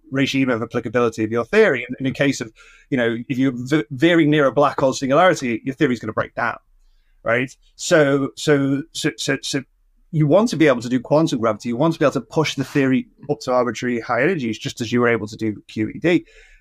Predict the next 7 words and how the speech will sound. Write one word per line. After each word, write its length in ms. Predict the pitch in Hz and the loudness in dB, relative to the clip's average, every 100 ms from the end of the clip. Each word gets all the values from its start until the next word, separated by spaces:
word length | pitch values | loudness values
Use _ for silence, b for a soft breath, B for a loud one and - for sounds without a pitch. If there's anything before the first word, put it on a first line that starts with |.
| b _ _ _ _ | b _ _ _ _
And, 640 | 135 131 135 127 127 113 - _ - | 0 2 2 0 -4 -8 -14 _ -2
well, 220 | 135 147 | 2 4
unfortunately, 520 | 147 165 151 143 120 | 2 0 0 0 0
at 80 | 117 | 0
this 140 | 139 | -4
stage, 340 | - 120 110 104 - | 0 0 0 -4 -6
that, 160 | 123 | -6